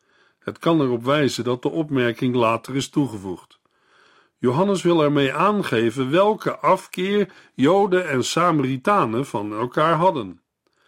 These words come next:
Voor de Joden waren de Samaritanen gelijk aan halve heidenen. De Samaritanen van hun kant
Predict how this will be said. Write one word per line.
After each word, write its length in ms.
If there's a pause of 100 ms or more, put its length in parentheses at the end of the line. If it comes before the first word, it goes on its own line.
(380)
Voor 220
de 80
Joden 340
waren 280
de 80
Samaritanen 880
gelijk 460
aan 180
halve 380
heidenen. 640 (1080)
De 60
Samaritanen 880
van 180
hun 320
kant 480